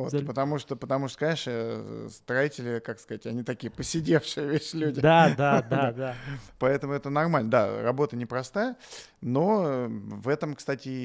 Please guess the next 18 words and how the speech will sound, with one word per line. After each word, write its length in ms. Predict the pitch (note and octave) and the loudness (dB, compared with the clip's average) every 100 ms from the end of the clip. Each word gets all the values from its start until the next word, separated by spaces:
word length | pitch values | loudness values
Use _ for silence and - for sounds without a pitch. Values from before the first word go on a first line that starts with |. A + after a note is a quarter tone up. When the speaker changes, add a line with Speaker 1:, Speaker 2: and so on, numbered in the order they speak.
| B2 | -6
Speaker 1:
и 40 | A#2+ | -6
челлендж 580 | - F3+ F#3 A#2 - - - | -2 -2 -2 -6 -12 -18 -20
для 420 | - - G#2+ A2+ | -20 -14 -8 -8
тебя, 260 | A2 A2+ A2 | -4 -4 -4
как 180 | G#2 | -8
для 160 | - G#2+ | -8 -10
руководителя, 500 | G#2+ A#2 F#3 C3 A2+ | -4 -4 -4 -6 -8
или 140 | A2 G#2 | -8 -10
для 220 | G2 G#2+ | -8 -6
меня, 240 | A2+ G2 | -6 -8
потому 320 | - - G#2 | -10 -10 -10
что, 220 | G#2 D3 D3 | -8 -8 -8
Speaker 2:
Ой. 160 | C3 - - - - | -10 -14 -20 -20 -18
Speaker 1:
потому 280 | A2 A#2 A#2+ | -8 -4 -4
что, 440 | - A#2+ B2 A#2 F2+ F2+ F2+ - - | -6 -6 -4 -4 -6 -14 -20 -20 -18
э, 140 | G#2+ | -12
сделать 500 | G#2 G2+ C#3 C#3 A#2+ | -12 -4 0 0 0
систему 880 | - - C3 - - C#3+ C3 A#2 | -6 -8 -8 -8 -4 -2 0 -4